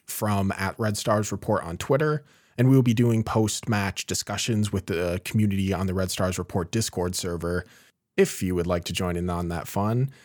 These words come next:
you can follow us on Twitter at Red Stars Report. And on top of our Twitter page, we have a pinned tweet with an invite link to our Discord server. You can join in our Discord server and meet some really great people who just love the Red Stars. And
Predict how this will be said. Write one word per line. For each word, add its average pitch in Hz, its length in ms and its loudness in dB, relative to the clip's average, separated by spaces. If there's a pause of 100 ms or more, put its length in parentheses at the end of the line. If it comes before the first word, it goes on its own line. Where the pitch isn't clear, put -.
(140)
you 107 80 4
can 101 120 0
follow 92 280 4
us 90 140 -2
on 85 100 -4
Twitter 90 320 0
at 82 160 -2
Red 80 180 -2
Stars 80 320 -4
Report. - 400 0 (460)
And 117 460 4
on 117 120 2
top 113 220 2
of 107 120 0
our 98 100 2
Twitter 101 240 0
page, 95 360 0
we 95 100 0
have 90 140 -2
a 85 40 -4
pinned 85 240 -4
tweet 95 380 -2 (300)
with 127 280 4
an 98 220 2
invite 95 340 2
link 95 260 0
to - 160 0
our 95 100 2
Discord 90 480 -2
server. 87 500 -2 (420)
You 123 120 6
can 110 100 6
join 107 260 2
in 101 320 4 (120)
our 90 180 0
Discord 104 400 -2
server 101 480 0
and 98 340 0
meet 101 140 -2
some 107 140 -4
really 117 180 4
great 101 280 0
people 95 400 0
who 104 100 0
just 92 280 -2
love 92 260 0
the 98 80 -2
Red 90 200 -2
Stars. 82 480 -4
And 87 540 -6